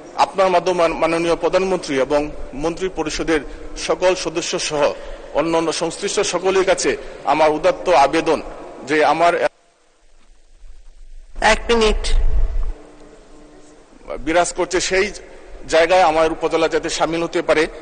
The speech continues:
Speaker 1: আমি সংশ্লিষ্ট সকলের আমি সহযোগিতা কামনা করছি। আমার উপজেলায় কয়েকটি ইউনিয়নে নদী ভাঙ্গন রোধ, জলবদ্ধতা নিরসনে, খাল খনন, গ্রামীণ অবকাঠামো উন্নয়নে রাস্তা পাকাকরণ সহ স্বাস্থ্য খাতে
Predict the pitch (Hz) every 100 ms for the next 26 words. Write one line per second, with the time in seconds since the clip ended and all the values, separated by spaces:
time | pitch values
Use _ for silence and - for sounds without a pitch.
0 | - 113 156 - 175 - 202 208 196 185
1 | 180 160 147 - - - - - 135 147
2 | 139 - - - - - 147 160 170 175
3 | 175 175 - - - 139 170 175 180 175
4 | - 202 202 - - - - 160 180 185
5 | 185 170 156 151 165 - - 156 151 151
6 | 175 170 160 165 156 151 151 160 160 170
7 | 170 170 156 170 170 - - - - -
8 | 151 165 165 170 170 170 160 160 170 185
9 | 156 135 - - - - - - 156 165
10 | 165 170 165 170 185 - 127 151 170 180
11 | 165 156 160 170 170 156 - 160 160 156
12 | 147 - 147 - 165 165 147 160 160 160
13 | 165 180 170 131 - - - - - -
14 | - 160 165 - 185 180 147 156